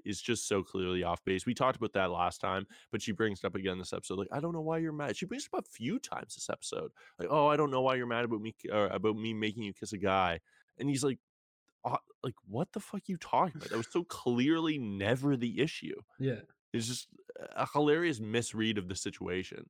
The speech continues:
Speaker 1: like, eight different times, he keeps saying, like, "That's not the issue." It's like, "Okay, yeah, but I thi-, I think I do know, though, secretly, it is about kissing the guy, right?"
Speaker 2: <laughs>
Speaker 1: Uh, did you have any others in there?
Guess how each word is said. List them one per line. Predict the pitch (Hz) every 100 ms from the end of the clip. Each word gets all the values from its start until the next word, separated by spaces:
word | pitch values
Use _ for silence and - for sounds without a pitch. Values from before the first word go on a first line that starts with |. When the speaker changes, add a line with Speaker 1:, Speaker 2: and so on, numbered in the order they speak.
| _
Speaker 1:
like, | 160 165 -
eight | 190 -
different | 190 180 160
times, | 143 175 131
he | 101
keeps | - 160 -
saying, | 160 135
like, | 107 -
"That's | 110 139 -
not | 139 135
the | 135 127
issue." | 143 - 90 85 - - -
It's | 131
like, | 139
"Okay, | 120 - 90 87
yeah, | 90 90
but | 104 127
I | 131 120
thi-, | 117
I | 92 120
think | - 123 104
I | 95
do | 101 95
know, | 92 87 -
though, | 67
secretly, | - - 101 - - 65 60
it | 101
is | 101 92
about | 92 87
kissing | - 85 87
the | 92
guy, | 76 64 50
right?" | 67 57 165
Speaker 2:
<laughs> | 151 202 220 196 202 190 - _ _ - - - - _ - 208 226 180 -
Speaker 1:
Uh, | 127 123
did | 117 120
you |
have | 143
any | 135 117
others | 104 120 117
in | 120
there? | 120 151